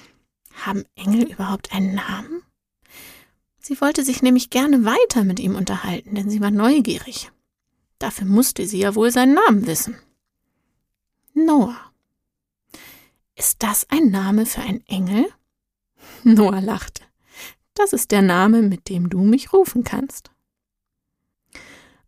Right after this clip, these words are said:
Henri sah Noah mit schräg gelegtem Kopf an. „Wenn du sagst, dass du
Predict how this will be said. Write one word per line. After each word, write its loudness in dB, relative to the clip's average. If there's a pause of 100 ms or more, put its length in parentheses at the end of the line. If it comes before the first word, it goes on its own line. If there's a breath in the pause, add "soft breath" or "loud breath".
(160)
Henri 2
sah -2
Noah 2
mit -2
schräg -4
gelegtem -2
Kopf -8
an. -8 (2250 soft breath)
„Wenn 4
du 0
sagst, -2
dass -6
du -12